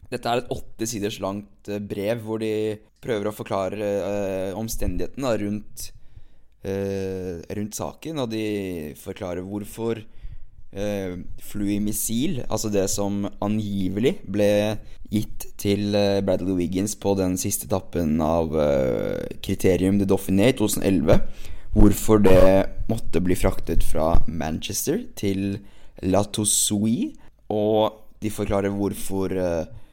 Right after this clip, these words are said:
de ikke har, eh, medisinske, eh, loggføringer på dette. Det er jo da doktor Fre-, Robert Freeman.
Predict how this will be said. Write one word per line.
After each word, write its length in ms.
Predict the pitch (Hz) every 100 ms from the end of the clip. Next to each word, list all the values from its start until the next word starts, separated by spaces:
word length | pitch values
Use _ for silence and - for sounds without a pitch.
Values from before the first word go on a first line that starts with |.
| - - -
de 100 | 120
ikke 400 | 120 - - 107
har, 360 | 101 92 92 90
eh, 280 | 82 71 - - -
medisinske, 1200 | 104 101 104 101 95 90 - - 95 92 90 92 98 - -
eh, 340 | 90 90 87 90
loggføringer 800 | 110 101 - 104 90 95 139 185
på 140 | 127
dette. 400 | 117 113 139 202 - - - -
Det 60 | 104
er 140 | 107
jo 80 | 107
da 300 | 104 98 98
doktor 540 | 104 104 - - 110 104
Fre-, 280 | - 107 - - -
Robert 380 | 101 98 98 -
Freeman. 480 | - 98 92 131